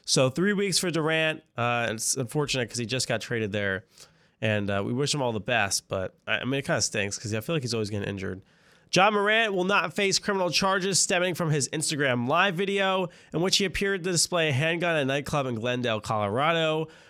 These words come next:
Grizzlies announced Morant will be away from the team for at least four more games.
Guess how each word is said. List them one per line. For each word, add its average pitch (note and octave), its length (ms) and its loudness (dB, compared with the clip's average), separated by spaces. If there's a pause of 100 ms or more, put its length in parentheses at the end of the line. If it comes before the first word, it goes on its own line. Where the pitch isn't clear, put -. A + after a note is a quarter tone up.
(160)
Grizzlies G3 880 2
announced D#3+ 640 2
Morant D3 680 2
will A#2+ 160 -2
be C#3 100 0
away D3 200 2
from D3+ 100 -6
the C3+ 80 -6
team D3+ 200 0
for B2 140 0
at - 80 -2
least D3 220 0
four D3 120 -2
more A#2 140 2
games. C3+ 480 0